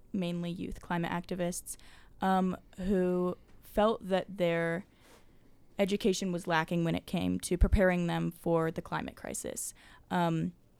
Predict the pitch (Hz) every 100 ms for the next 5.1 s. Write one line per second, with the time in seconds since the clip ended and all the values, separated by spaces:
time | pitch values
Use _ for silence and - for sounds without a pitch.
0 | _ - - - - 202 190 185 - 185
1 | 185 180 180 - 180 185 190 196 180 175
2 | 175 175 170 - 175 170 165 170 - -
3 | - - 185 170 165 165 180 175 180 175
4 | 180 175 175 - 175 170 165 - - 165
5 | 160